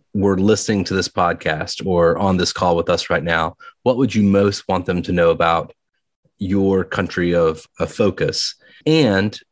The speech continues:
what would you most want those civil society groups, uh, to think or do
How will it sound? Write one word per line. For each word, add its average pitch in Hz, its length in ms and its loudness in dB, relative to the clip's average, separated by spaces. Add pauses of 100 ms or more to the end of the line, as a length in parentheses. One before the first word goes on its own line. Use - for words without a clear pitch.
(100)
what 131 240 2
would 135 120 0
you 127 120 0
most 127 280 0
want 117 380 -2 (140)
those 117 260 0
civil 113 220 -2
society 110 500 0
groups, 80 580 -6
uh, 95 60 -4
to - 160 -2
think 87 300 -2
or 82 80 0
do 78 460 -2